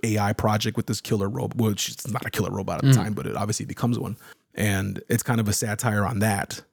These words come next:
Speaker 1: And yeah, so I'll give you my thoughts on it next week.
Speaker 2: Cool.
Speaker 1: I'm excited. And then tonight also, uh, epis-, I, I don't know how many episodes are dropping, but The Last of Us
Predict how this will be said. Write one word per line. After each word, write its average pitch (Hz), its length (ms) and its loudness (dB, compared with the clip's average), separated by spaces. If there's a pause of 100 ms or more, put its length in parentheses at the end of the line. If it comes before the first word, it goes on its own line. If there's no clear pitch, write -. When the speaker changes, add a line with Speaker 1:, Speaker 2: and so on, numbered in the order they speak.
(240)
Speaker 1:
And - 460 -4
yeah, 127 180 4
so 98 260 -2 (220)
I'll 147 140 0
give 120 320 0
you 143 60 2
my 104 120 2
thoughts 104 260 0
on 101 100 0
it 98 40 -2
next 113 200 0
week. - 160 -4 (280)
Speaker 2:
Cool. 113 260 -2 (440)
Speaker 1:
I'm 104 80 0
excited. - 380 -4 (100)
And 117 280 6
then 117 160 8
tonight 120 460 4
also, 120 680 2 (460)
uh, 113 160 4
epis-, 113 380 2
I, 117 120 2 (160)
I 131 40 8
don't 151 80 8
know 151 80 8
how 135 100 8
many 117 200 8
episodes 110 320 4
are 101 80 6
dropping, 107 400 4
but 104 300 2 (120)
The 120 120 2
Last 113 340 4
of 95 80 -4
Us - 400 -4